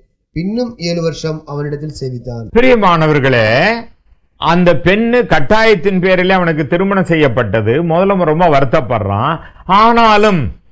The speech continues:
Speaker 2: தனக்கு கொடுக்கப்பட்ட மனைவி அவன் ஏற்றுக்கொண்டு மகிழ்ச்சியுடனே வாழ்கிறான். அதை மறந்து போய் விடக்கூடாது.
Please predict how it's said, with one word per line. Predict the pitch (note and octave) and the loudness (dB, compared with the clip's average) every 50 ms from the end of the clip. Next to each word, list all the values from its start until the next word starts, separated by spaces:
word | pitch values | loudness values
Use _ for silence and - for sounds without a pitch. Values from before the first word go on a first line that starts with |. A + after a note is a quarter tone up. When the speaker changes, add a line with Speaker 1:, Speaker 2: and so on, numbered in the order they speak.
| - - | -12 -6
Speaker 2:
தனக்கு | - C#3+ D#3+ E3+ D3 C3 D#3 C#3 | -4 -2 -2 -2 -2 -2 -2 -2
கொடுக்கப்பட்ட | D3 F3 F#3+ G#3+ G3+ G#3+ G3 D#3 E3 D#3 B2+ C#3+ C#3 | 0 0 0 2 2 0 0 0 -2 0 0 -2 -2
மனைவி | B2+ C3 C3 C#3 C#3+ C#3+ C3+ C3 B2+ B2+ B2 A#2+ | -2 -2 -2 0 0 0 0 2 2 2 2 2
அவன் | A2+ A#2 A#2+ A#2+ A#2+ | 0 0 0 0 0
ஏற்றுக்கொண்டு | B2 C#3+ F3 E3+ C#3 E3+ D#3 - C#3+ C3+ C3 B2 B2 A#2+ G#2+ | 0 2 0 0 0 -2 -2 -2 -2 -2 0 0 -2 -2 -2
மகிழ்ச்சியுடனே | G2+ G#2+ B2 D3 F3 E3+ - F3 E3 C3+ C#3 C3 B2 B2 B2 A2 | -2 -2 -2 -2 -2 -2 0 -2 -2 0 -2 -2 -2 -2 -2 -2
வாழ்கிறான். | G2+ G#2 A2+ A2+ G#2 F#2+ G2 F#2 E2 D#2+ E2+ F2 F2 E2+ D2+ C2+ A#1+ B1 - _ _ _ _ _ _ _ _ _ _ _ | -2 0 0 0 -2 -2 -2 -2 -2 -2 -2 -2 -2 -2 -4 -6 -8 -12 -16 _ _ _ _ _ _ _ _ _ _ _
அதை | - B2+ D3 E3 F3 F3 E3 | -2 0 2 4 4 2 2
மறந்து | C#3 B2+ C3 C#3 D#3 D#3 D#3 D3 | 0 0 0 0 0 -2 -2 -2
போய் | A#2 C3+ C3 B2 | -2 -2 -2 -2
விடக்கூடாது. | A#2 A#2+ A#2+ A2 F#2+ G#2 G#2+ G#2 G2 F#2+ F2 D#2+ D#2+ F2 | -2 -2 -2 -4 -4 -4 -4 -4 -2 -4 -4 -4 -4 -4